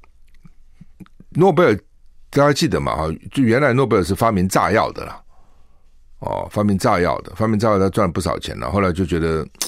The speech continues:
自-，自己这个发明实在不好，哦，固然是开山辟土、开山辟地，的确是工程上有很大的帮助了哈，但是呢，引起战争，死了那么多人，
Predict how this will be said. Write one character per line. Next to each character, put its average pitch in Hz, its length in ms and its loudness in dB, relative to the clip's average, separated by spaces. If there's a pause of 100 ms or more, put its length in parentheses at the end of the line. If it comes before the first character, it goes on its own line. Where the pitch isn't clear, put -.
(140)
自-， 95 140 -6
自 110 140 -4
己 95 80 -2
这 80 100 -2
个 82 60 -2
发 92 160 -2
明 82 140 -2
实 73 80 -6
在 80 60 -2
不 80 120 -8
好， - 220 -10 (600)
哦， 73 160 -6
固 131 180 2
然 92 200 4
是 87 500 0
开 98 220 -2
山 98 520 0
辟 113 180 0
土、 65 340 -4 (480)
开 104 180 0
山 101 240 0
辟 104 180 0
地， 80 400 -4 (560)
的 92 160 -4
确 98 220 2
是 80 600 -4 (220)
工 113 180 0
程 82 160 -2
上 85 140 -2
有 71 80 -2
很 69 120 -6
大 80 140 -2
的 73 80 -4
帮 73 240 -4
助 - 160 -8
了 - 80 -14
哈， 67 160 -10 (480)
但 104 140 -4
是 104 100 0
呢， 92 140 0
引 98 80 0
起 80 160 -4
战 92 300 -2
争， 78 260 -4 (320)
死 - 220 -8
了 71 80 -4
那 85 80 -2
么 73 100 -4
多 67 160 -4
人， 57 160 -10